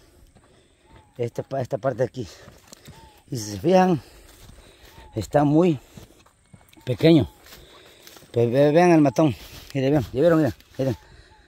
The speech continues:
Así está todo. Toda esta zona aquí así y para allá y todo eso, así está. Ya, este, ya, ya, ya. Ya. Es lo, es lo más alto que subió, vean,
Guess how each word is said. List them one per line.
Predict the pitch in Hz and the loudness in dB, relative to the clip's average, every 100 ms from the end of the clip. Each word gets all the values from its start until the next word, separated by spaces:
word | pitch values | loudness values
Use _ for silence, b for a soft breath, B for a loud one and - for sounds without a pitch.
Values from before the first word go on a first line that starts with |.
| b b | b b
Así | - 104 | -10 -8
está | 131 | -8
todo. | 110 139 107 - b b b b - b b b b b b b - | 0 0 0 -6 b b b b -20 b b b b b b b -4
Toda | 156 | -2
esta | 156 | -2
zona | 139 170 165 | 0 2 2
aquí | 143 170 | 2 -2
así | 131 175 165 113 B B | -2 0 -2 -4 B B
y | 127 | -8
para | - 123 | -4 -2
allá | 165 147 - _ _ b b b b b b - | 0 -2 -6 _ _ b b b b b b -10
y | 120 | -6
todo | 143 156 | 0 0
eso, | 147 156 120 B B - | 0 -2 -6 B B -8
así | 107 127 | -6 -4
está. | - 117 - B B B B B B B B | -2 -2 -2 B B B B B B B B
Ya, | 110 135 131 | 2 4 4
este, | - 120 | 2 2
ya, | 127 | 4
ya, | 123 135 127 | 6 6 6
ya. | 135 123 B B B B B - - - - - - - - 120 | 4 2 B B B B B -20 -20 -20 -20 -20 -20 -20 -12 0
Ya. | 135 143 139 107 B B B B B B _ _ _ _ _ _ _ - _ _ _ - - - - - - - - | 4 6 4 0 B B B B B B _ _ _ _ _ _ _ -20 _ _ _ -20 -20 -20 -20 -20 -20 -20 -6
Es | 147 | 0
lo, | 160 160 | 4 6
es | |
lo | 165 | 6
más | 165 156 | 4 4
alto | 175 156 | 4 2
que | 127 | -4
subió, | 120 139 | 0 2
vean, | 147 127 | 4 2